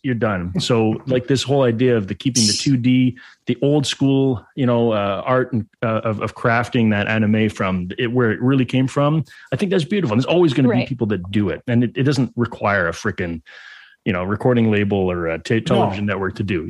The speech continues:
Speaker 1: Anyone can just do it. So I think it's great for the, for
Speaker 3: Right.
Speaker 1: the community at large to, to be able to still, uh, in, you know, enjoy that version of it.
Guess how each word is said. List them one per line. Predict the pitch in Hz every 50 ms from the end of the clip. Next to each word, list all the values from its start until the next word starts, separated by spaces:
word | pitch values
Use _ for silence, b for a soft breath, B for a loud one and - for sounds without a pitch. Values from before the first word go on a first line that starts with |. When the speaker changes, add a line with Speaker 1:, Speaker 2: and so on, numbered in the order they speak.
| 101 -
Speaker 1:
Anyone | 123 123 120 104 101 95 87
can | - 98 92
just | 90 85 85 85
do | 87 90 85
it. | 85 - - _ _ _ _ _ _ _ _ _ _ - - -
So | - 101 95
I | 92
think | - 117 101 104
it's | 90 -
great | - 98 95 196 147
for | - 98
the, | 87 82 80 80 -
for | - 254
Speaker 3:
Right. | 233 202 - -
Speaker 1:
the | -
community | _ 131 120 113 113 104 107 101
at | 87
large | 92 95 92 90 87 85 85 - - -
to, | - 104 90 85
to | - -
be | 104 98 107
able | 104 95 98 90
to | - 98 92 87 85
still, | - - - - 131 123 120 120 117 117 113 - _ _
uh, | 107 98 92 92 -
in, | - 113 104 101 101 - -
you | 110
know, | 95 87 87 85 -
enjoy | 123 120 120 117 104 113 110 104 101 92 85 85
that | 87 101 98 95 87
version | 85 95 95 90 92 90
of | 82 85 76
it. | 78 -